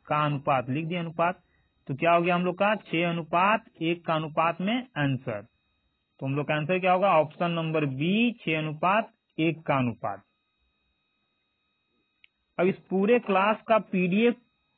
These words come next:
download करने के लिए हमारे Telegram channel math का dose, क्या होगा, मैथ का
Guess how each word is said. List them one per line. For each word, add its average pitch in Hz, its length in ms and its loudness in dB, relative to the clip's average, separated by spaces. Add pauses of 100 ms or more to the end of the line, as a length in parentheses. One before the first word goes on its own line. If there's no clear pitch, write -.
download 170 460 2
करने 190 360 2
के 180 140 -2
लिए 117 340 0 (520)
हमारे 156 300 2
Telegram 175 600 2
channel 180 420 2 (960)
math 165 760 -2
का 165 680 0 (1200)
dose, 139 440 0 (840)
क्या 160 120 -2
होगा, 175 240 0
मैथ 160 460 -2
का 185 240 0